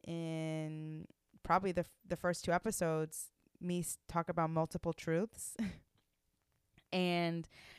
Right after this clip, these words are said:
stepping into that and looking at our work as being something that can invoke love, rage, joy,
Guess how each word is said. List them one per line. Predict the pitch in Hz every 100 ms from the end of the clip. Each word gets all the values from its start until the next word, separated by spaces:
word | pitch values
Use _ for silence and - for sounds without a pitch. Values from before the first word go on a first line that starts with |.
| -
stepping | - - 190 196 185
into | 165 170 202
that | 180 180 185 196 - - - - -
and | 175 170
looking | 180 - 180
at | 170 170 170 - _ -
our | 170 170
work | 165 170 170 180 - - _ _ _ _ _ _ -
as | 175 160
being | 170 170
something | - 170 180 175
that | 165
can | - 170 165 160
invoke | - 170 156 170 170 - - -
love, | 170 175 170 165 165 160 160 -
rage, | 165 170 165 165 165 160 - - -
joy, | 160 175 165 165 165 160 156